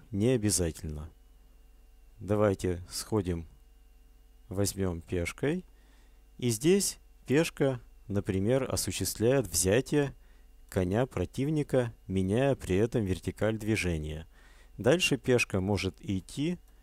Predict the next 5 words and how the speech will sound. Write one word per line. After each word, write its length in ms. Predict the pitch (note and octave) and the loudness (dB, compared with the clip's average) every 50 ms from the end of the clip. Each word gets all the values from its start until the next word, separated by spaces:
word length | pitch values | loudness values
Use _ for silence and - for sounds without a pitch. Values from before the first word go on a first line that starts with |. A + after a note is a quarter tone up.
| - - - | -20 -10 -2
только 340 | - A2+ A2 G2+ - G2+ F2+ | 0 0 0 0 0 -2 -2
вперед 600 | - - - F#2 F2 G2+ C#3 E3+ F3+ - - - - - - - - - - - - - - | -4 -4 -4 -2 0 2 2 2 0 -2 -10 -20 -20 -20 -20 -20 -20 -20 -20 -20 -20 -12 -4
по 80 | - G2+ | 0 2
этой 320 | G#2 A#2+ C#3 - - C#3+ | 2 2 2 2 0 -2
вертикали, 760 | C3 B2 A#2+ - - B2+ - - G2+ F#2 F2 D#2+ D#2 D2+ D2 | 0 0 -2 0 -2 -4 -2 0 2 2 2 2 -2 -6 -8